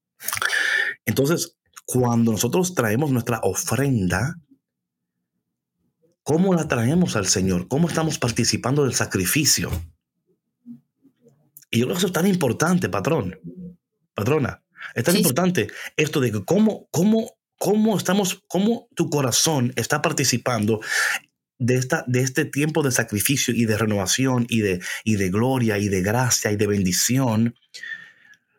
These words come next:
Speaker 1: Por eso, por eso, mira, por eso es que Jesús fue la ofrenda. O sea,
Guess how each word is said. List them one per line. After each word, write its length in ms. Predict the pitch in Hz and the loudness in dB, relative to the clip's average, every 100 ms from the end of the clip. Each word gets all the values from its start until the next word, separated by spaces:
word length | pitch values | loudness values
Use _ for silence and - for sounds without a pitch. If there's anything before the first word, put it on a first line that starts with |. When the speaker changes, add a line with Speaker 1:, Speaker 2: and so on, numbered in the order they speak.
| _ | _
Speaker 1:
Por 180 | - 113 | -2 0
eso, 260 | 131 220 185 | 2 2 2
por 100 | 131 | 0
eso, 320 | 156 110 - | 0 -2 -2
mira, 200 | 160 170 | 0 0
por 160 | 120 113 | 2 0
eso 200 | 123 190 | 0 0
es 100 | 185 | 0
que 140 | - 143 | 0 0
Jesús 380 | 127 - 143 | 0 0 0
fue 140 | - 113 | 0 0
la 80 | 127 | 0
ofrenda. 420 | 117 120 131 - | -2 -2 -2 -2
O 40 | |
sea, 160 | 117 | -2